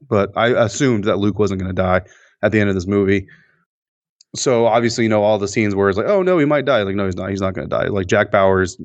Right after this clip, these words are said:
not gonna get blown up by the nuke. He's gonna live. Um, but it was like, "Okay, ha-, is Darth Vader gonna die? Or, like, how is this all that's gonna boil down?" And to simply make it that, you know, Luke was like, "Oh, super Jedi powers, and I beat you, and I cut your head off,"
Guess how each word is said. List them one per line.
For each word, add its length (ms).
not 260
gonna 100
get 140
blown 180
up 80
by 140
the 80
nuke. 260
He's 160
gonna 180
live. 300
Um, 560
but 340
it 60
was 140
like, 160
"Okay, 260
ha-, 140
is 180
Darth 240
Vader 200
gonna 180
die? 280
Or, 140
like, 120
how 160
is 80
this 100
all 140
that's 120
gonna 180
boil 240
down?" 340
And 600
to 80
simply 320
make 260
it 180
that, 320
you 80
know, 120
Luke 400
was 120
like, 180
"Oh, 200
super 300
Jedi 400
powers, 480
and 100
I 100
beat 280
you, 180
and 180
I 140
cut 220
your 80
head 120
off," 280